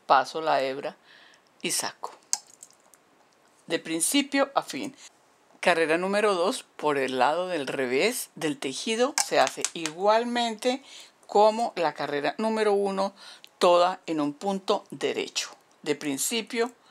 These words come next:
a fin, sin ningún cambio. Vamos para la carrera número tres, se-, eh, que es por el derecho del tejido y se hace de la siguiente manera. El primer punto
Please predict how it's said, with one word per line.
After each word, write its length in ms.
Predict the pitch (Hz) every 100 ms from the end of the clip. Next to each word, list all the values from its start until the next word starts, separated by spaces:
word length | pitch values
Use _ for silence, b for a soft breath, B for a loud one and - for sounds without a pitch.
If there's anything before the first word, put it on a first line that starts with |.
| B B B B
a 120 | 143
fin, 380 | 135 - 233 226
sin 360 | - - 170 147
ningún 420 | 131 127 135 143
cambio. 400 | - 120 - - - _ _ _ _ -
Vamos 360 | 202 202 254
para 260 | - 202 160
la 100 | 151
carrera 500 | 147 147 147 175 -
número 400 | 202 208 214 220
tres, 400 | - 185 214 - - _ _ _ _ -
se-, 320 | - 156 -
eh, 300 | 170 160 147 139
que 300 | 151 147 185
es 100 | -
por 180 | 185
el 120 | 160 151
derecho 420 | 139 135 - 160
del 140 | 151
tejido 440 | 165 165 220 220 -
y 80 | 170
se 200 | - 156
hace 200 | 143 151
de 160 | 160
la 100 | 139
siguiente 480 | 127 139 127 113 -
manera. 400 | 147 214 226 196 - _ _ _ B B B B
El 100 | 196
primer 380 | 196 233 240 240
punto 480 | 302 294 302 302